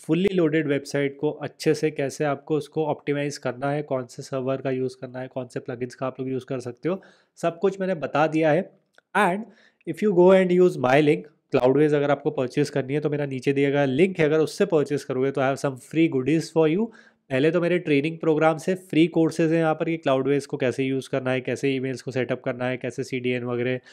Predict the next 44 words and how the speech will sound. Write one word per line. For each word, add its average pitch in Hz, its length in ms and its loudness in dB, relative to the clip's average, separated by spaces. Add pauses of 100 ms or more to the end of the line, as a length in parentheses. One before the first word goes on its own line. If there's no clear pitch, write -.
(340)
बैकअप, 127 440 -2
रिस्टोर, 123 480 -2
WordPress 120 460 -2
सेटअप, 127 340 -2
सब 190 300 0
कुछ 190 200 0
मैंने 165 300 0
इसमें 151 300 -2
वीडियो 135 300 0
ट्यूटोरियल्स 135 540 -4
आपको 131 260 -4
मिल 127 200 -4
जाएंगे 143 420 0 (440)
for 139 200 6 (200)
free। 196 240 2 (600)
और 196 360 6 (340)
एक 156 280 2
मेरा 165 200 4
lightning 151 400 2
ब्लॉक्स 165 260 0
का 175 80 4
भी 170 120 2
कोर्स 160 600 -2
है 175 120 4
जहाँ 135 180 4
पर 135 160 -2
मैंने 139 160 -2
बताया 135 360 0
कि 139 380 -2
कैसे 131 280 -2
आपको 131 300 -2
अपना 127 200 -4 (120)
ब्लॉग 123 240 0
को 131 80 -4
सेटअप 135 400 -4
करना 139 180 -2
है, 135 140 -6
ये 151 140 -2
भी 180 160 4
आपको 165 420 0
for 135 160 4 (140)
free 143 200 -2
मिल 127 140 -4
जाएगा। 139 420 4